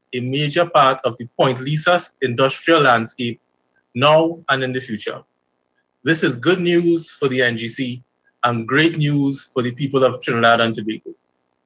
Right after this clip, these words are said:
To tell us a bit more about this great news, please allow me to welcome Mister Magnus Ankerstrand, the head of Yara International Clean Ammonia, to bring remarks. Mister Ankerstrand.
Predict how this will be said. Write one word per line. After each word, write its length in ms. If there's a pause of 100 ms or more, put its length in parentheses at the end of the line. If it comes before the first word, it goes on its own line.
(640)
To 60
tell 180
us 140
a 80
bit 200
more 260
about 280
this 160
great 320
news, 480 (400)
please 360
allow 240
me 160
to 120
welcome 560 (320)
Mister 280
Magnus 540
Ankerstrand, 800 (360)
the 100
head 400 (260)
of 140
Yara 420
International 840 (340)
Clean 220
Ammonia, 600
to 80
bring 200
remarks. 600 (540)
Mister 260
Ankerstrand. 640